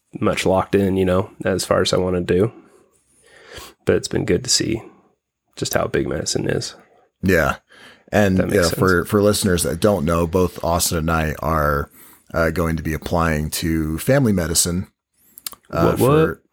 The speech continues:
Speaker 2: for a specialty. Um, Austin and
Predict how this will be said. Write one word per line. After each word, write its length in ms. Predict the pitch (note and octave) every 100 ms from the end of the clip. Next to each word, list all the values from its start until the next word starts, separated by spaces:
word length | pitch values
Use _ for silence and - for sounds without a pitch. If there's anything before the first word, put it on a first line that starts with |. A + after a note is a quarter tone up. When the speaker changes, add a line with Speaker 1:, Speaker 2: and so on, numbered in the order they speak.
| _ -
Speaker 2:
for 180 | G2+
a 60 | D2+
specialty. 800 | - G2 F2 D#2+ - F#2 F2 - - - - _ -
Um, 640 | F2+ F2+ E2+ E2 D#2+ C2+ _ _ _ D#2 - _ _
Austin 340 | A2 G#2+
and 20 | A2+